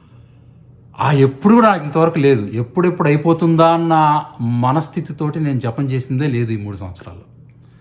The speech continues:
అలాంటిది, ఆ, నేను మొన్నటి రోజు ఇంకెళ్ళిపోదాం, ఇంకెళ్ళిపోదాం,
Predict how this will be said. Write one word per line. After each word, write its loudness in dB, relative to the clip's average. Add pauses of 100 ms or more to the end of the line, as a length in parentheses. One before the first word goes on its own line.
(240)
అలాంటిది, 0 (920)
ఆ, -2
నేను 0
మొన్నటి -2
రోజు -2 (500)
ఇంకెళ్ళిపోదాం, -6 (640)
ఇంకెళ్ళిపోదాం, -6